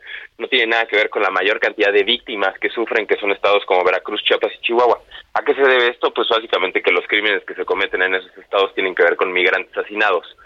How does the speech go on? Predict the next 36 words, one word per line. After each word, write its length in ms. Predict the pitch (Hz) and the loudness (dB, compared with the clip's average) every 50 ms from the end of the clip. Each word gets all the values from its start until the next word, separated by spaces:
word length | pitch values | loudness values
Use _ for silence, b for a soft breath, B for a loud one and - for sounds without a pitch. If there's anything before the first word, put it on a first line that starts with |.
| B B B B | B B B B
trailers 440 | - 107 104 101 101 101 98 95 95 | -2 0 2 2 2 2 0 0 0
de 100 | 95 87 | 0 2
doscientos 560 | 87 87 - - 120 104 101 95 - 90 - | 2 2 0 0 -2 -2 -2 -2 -6 -6 -4
a 60 | 92 82 | -4 -4
trescientos 580 | - - 90 - - 104 95 92 - 95 - | -4 -2 -4 -2 0 0 -2 -2 -2 -6 -4
migrantes 460 | 98 92 92 95 98 98 95 - 92 - | -2 0 2 2 2 0 -2 -4 -14 -14
que 120 | - 101 | -12 -10
están 240 | - - 98 92 95 | -6 -2 -2 -2 0
completamente 760 | - - 92 - 98 95 92 - 98 92 92 92 87 101 98 | 2 0 0 2 0 0 0 0 0 0 0 -2 0 0 0
hacinados, 560 | 92 - - 107 104 107 107 107 113 110 - - B B B B B B _ _ _ - | 0 0 -2 -2 0 2 2 4 2 2 0 -6 B B B B B B _ _ _ -2
eh, 760 | 95 90 90 90 90 90 87 87 90 90 90 87 87 90 - | 2 4 4 6 6 6 6 6 6 6 6 4 4 2 0
y 140 | - 104 101 | -2 -4 -4
que, 120 | - 104 98 | -2 0 0
bueno, 220 | 98 110 107 101 95 | 2 0 0 -2 -4
se 80 | - | -4
registran, 720 | 98 92 95 - - 110 98 - - 101 101 98 95 87 87 - _ _ _ _ _ _ _ _ | -2 -2 -2 -4 -6 -12 -8 -4 -2 0 0 0 -4 -6 -12 -18 _ _ _ _ _ _ _ _
se 80 | - 107 | -6 -2
registran 380 | 101 101 98 107 - 110 104 101 | -2 -2 -2 -2 -2 0 0 2
de 80 | 107 | 2
esa 120 | 101 104 104 | 0 2 0
manera 260 | 101 101 104 104 104 | 0 2 2 2 2
en 80 | 104 | 2
el 100 | 101 98 | 2 0
registro 340 | - 104 - 110 110 - 104 | -2 -4 -6 -6 -8 -4 -2
y 40 | 101 | 0
dan 140 | 98 101 101 | 0 0 0
un 140 | 101 104 101 | 0 0 0
enorme 420 | 101 101 117 127 123 123 123 120 | 0 0 2 0 0 0 0 0
número 260 | 113 110 110 104 101 | 0 2 2 4 4
de 100 | 101 104 | 4 4
víctimas, 300 | 101 104 - - 117 110 - | 2 0 -2 -4 -8 -6 -4
pero 180 | - 107 104 - | -2 -2 -2 0
que 100 | - 110 | -2 -2
no 140 | 110 117 | 0 0
impresionan 600 | 120 123 123 - 123 117 - - 113 110 107 104 | -2 -2 0 0 -2 0 0 0 0 0 0 -2
tanto 360 | - - 101 98 - 107 98 | 0 0 0 0 2 0 0